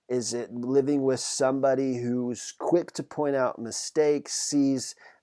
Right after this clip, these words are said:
um, sees people's shortcomings, sees, sees foul motives behind things, or is it someone who's,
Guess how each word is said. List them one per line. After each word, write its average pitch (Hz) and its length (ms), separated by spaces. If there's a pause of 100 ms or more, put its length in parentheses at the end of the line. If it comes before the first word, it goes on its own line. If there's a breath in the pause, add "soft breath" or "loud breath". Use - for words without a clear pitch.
um, 107 560
sees 135 280
people's 127 380
shortcomings, 160 1120
sees, 123 480 (380 soft breath)
sees 117 340
foul 107 320
motives 160 680
behind 135 440
things, 135 320
or 135 200
is 175 80
it 180 80
someone 175 360
who's, 165 320